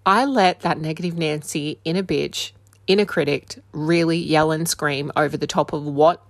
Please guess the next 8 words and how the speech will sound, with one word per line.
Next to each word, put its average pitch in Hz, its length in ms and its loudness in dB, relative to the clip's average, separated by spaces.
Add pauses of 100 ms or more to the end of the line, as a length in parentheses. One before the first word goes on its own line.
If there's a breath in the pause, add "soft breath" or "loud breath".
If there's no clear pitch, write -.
I 160 220 4
knew 151 680 -2
that 165 140 4
I 139 100 4
was 143 180 -2
capable 143 480 -2
of 135 140 -6
doing. 113 380 -2